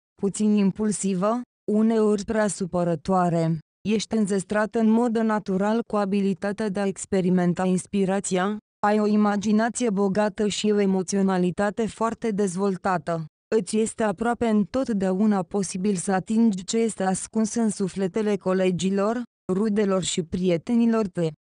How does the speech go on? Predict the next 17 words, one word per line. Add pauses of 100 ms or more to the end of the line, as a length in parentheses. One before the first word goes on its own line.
Poți
fi
considerată
oarecum
ciudată, (300)
dar
într-un
fel, (300)
ideile
și
acțiunile
tale
originale
merită
atenție. (340)
Pentru
tine,